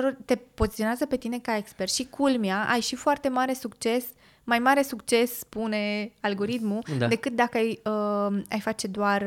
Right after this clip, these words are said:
Speaker 1: uh, cadre, after movie-uri și așa mai
Speaker 2: Ah,
Speaker 1: departe.
Speaker 2: ok.
Speaker 1: Pentru că e autenticitate o sută la sută. Tu alea zece secunde pe care le vorbești, nu le prea poți faulta.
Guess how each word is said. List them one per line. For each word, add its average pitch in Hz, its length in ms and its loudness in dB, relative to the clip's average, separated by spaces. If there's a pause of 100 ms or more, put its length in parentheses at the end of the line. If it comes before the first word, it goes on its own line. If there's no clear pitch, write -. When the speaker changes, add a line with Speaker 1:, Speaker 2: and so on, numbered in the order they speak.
(120)
Speaker 1:
uh, 190 100 -2
cadre, 190 380 -4
after 185 280 -6
movie-uri 185 360 -2
și - 80 -4
așa 196 160 -4
mai 190 100 0
Speaker 2:
Ah, 151 80 6
Speaker 1:
departe. 190 300 4
Speaker 2:
ok. 131 60 -2
Speaker 1:
Pentru 214 260 -2
că - 120 -6
e 226 240 0
autenticitate 208 880 0
o 226 40 -4
sută 208 240 -6
la 190 120 -4
sută. 185 260 -8
Tu - 140 -8
alea 254 380 2
zece 226 240 -2
secunde 202 380 -4
pe 208 120 -10
care 190 220 -8
le 190 120 -4
vorbești, 180 420 -6 (440)
nu 262 140 0
le 302 100 6
prea 208 180 0
poți 214 240 -4
faulta. 185 480 -4